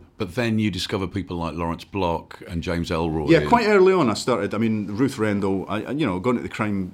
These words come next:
Speaker 2: going to bookstores and there's your book on the shelf in the crime section, you used to go, "Who else is there?" Ruth Rendell, you think, "Okay, I'll try one of her books." She was probably the first British writer I picked up on.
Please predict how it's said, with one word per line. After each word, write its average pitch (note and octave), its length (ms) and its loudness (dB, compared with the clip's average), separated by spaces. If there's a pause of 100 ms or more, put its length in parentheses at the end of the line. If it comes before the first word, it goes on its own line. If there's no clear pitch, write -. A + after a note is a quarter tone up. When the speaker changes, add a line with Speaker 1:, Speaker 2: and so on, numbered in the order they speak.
Speaker 2:
going A2+ 180 -2
to G2 60 -6
bookstores G2 540 -2
and F#2+ 100 -2
there's G2+ 180 -4
your F2+ 80 -2
book G2+ 180 -8
on F2 80 -6
the F2 60 -6
shelf F2+ 500 -6
in G2+ 100 -6
the F2+ 60 -4
crime F#2+ 260 -6
section, F2+ 380 -8
you - 40 -6
used D#2 80 -10
to G2 40 -10
go, F#2 140 -6
"Who G#2 140 -2
else G2 180 -6
is D#2+ 100 -10
there?" D#2 200 -8
Ruth F#2 280 -10
Rendell, E2 360 -6
you D2 60 -14
think, D#2 180 -10
"Okay, D#2+ 220 -12
I'll D2+ 100 -12
try F2 180 -8
one E2 160 -6
of D#2+ 60 -6
her D#2+ 80 -6
books." D2 300 -16 (360)
She - 160 -6
was A2+ 100 -4
probably F2+ 240 -4
the D#2+ 60 -6
first - 420 -10 (460)
British F2+ 480 -6 (120)
writer F2+ 300 -4
I D#2+ 40 -8
picked - 280 -8
up F2+ 140 -6
on. E2 160 -6